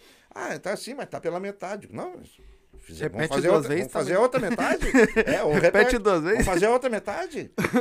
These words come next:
Speaker 1: Vão, vamos ver se tem um pedaço que dá pra colocar letra,
Speaker 2: Claro.
Speaker 1: dá pra cantar. E aí ele começou a fazer, pô, olha aí, tá, vamos fazer aqui. Aí, pô, vamos fazer um, vamos fazer um shot aqui. Ah, mas nós precisamos de uma milonga.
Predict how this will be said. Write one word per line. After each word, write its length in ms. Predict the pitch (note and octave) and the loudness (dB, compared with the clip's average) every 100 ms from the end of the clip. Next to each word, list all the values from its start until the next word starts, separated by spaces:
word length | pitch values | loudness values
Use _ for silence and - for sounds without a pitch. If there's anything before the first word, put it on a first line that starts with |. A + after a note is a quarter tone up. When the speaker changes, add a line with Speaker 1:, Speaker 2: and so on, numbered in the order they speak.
| A3 | -2
Speaker 1:
Vão, 160 | - F3+ | -4 -4
vamos 240 | C3 D3 | -2 -2
ver 120 | D3+ G#3+ | 0 0
se 120 | A3+ | 0
tem 120 | A#3+ | -2
um 80 | A#3 | -2
pedaço 340 | F#3 D3+ A3 | -4 -6 -6
que 80 | A3 | -8
dá 100 | F3 | -10
pra 140 | F#3 G3 | -10 -8
colocar 340 | F3+ E3+ F3 | -6 -6 -6
letra, 460 | E3+ A#3 D4 D3 - | -4 -4 -6 -12 -12
Speaker 2:
Claro. 160 | A2 G#2+ | -10 -8
Speaker 1:
dá 80 | |
pra 120 | C#3+ - | -8 -8
cantar. 520 | B2+ - G#3+ D4 - _ _ _ _ _ - | -8 -8 -10 -10 -18 _ _ _ _ _ -6
E 60 | D3 | -2
aí 60 | |
ele 60 | G3 | -2
começou 280 | B3+ A#3 B3+ | -4 -6 -6
a 40 | |
fazer, 380 | G3+ F#3 A3 D#4+ | -6 -8 -8 -10
pô, 400 | - - A3+ - - - | -14 -18 -18 -20 -18 -6
olha 200 | G3 D4+ | -4 -2
aí, 180 | F#4+ G4+ | -2 -4
tá, 200 | - D#4 | -6 -10
vamos 160 | F#3+ | -8
fazer 180 | G3+ G3 | -8 -8
aqui. 400 | A3+ G#3+ G#3+ A3+ _ _ _ | -8 -10 -12 -14 _ _ _
Aí, 100 | - | -10
pô, 300 | C#3+ F#3+ G#3 D3 C#3 | -10 -8 -10 -10 -6
vamos 200 | F3+ A3 | -6 -4
fazer 200 | G#3 A3 | -4 -4
um, 280 | G#3+ D3+ - | -6 -12 -16
vamos 160 | - C#3+ | -12 -6
fazer 200 | F3 F#3+ | -4 -4
um 80 | F3 | -6
shot 340 | - G#3 F#3 | -2 -2 -4
aqui. 220 | - D#3+ D#3+ - _ F#2 | -14 -14 -16 -20 _ -16
Ah, 160 | A#2 | -14
mas 180 | B2 G#2+ | -12 -10
nós 100 | A#2+ | -10
precisamos 240 | B2 E3 E3+ | -8 -8 -6
de 40 | |
uma 60 | F#3 | -8
milonga. 420 | E3+ F3 F#3 | -4 -6 -6